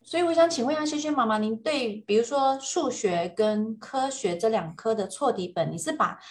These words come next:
题目，他做错的题目再重新把题目给剪下来，再让他重做一次，还是怎么样？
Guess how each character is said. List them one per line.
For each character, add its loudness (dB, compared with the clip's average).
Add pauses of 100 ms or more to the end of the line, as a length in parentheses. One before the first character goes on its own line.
(180)
题 0
目， 0
他 0
做 -2
错 0
的 0
题 -4
目 0
再 2
重 -4
新 0 (360)
把 -2
题 -6
目 2
给 0
剪 -2
下 -2
来， 0
再 2
让 2
他 -2
重 -2
做 -2
一 2
次， -4
还 -2
是 0
怎 -10
么 -4
样？ -10